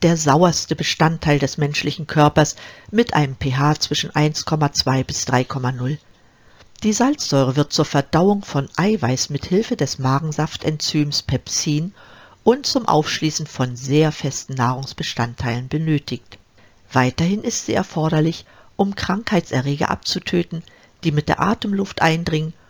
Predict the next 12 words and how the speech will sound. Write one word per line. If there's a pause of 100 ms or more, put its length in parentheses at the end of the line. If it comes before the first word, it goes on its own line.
(240)
oder (200)
mit
der
Nahrung (100)
verschluckt
werden. (1900)
Der
Darm (160)
ist
unser
wichtigstes
Organ.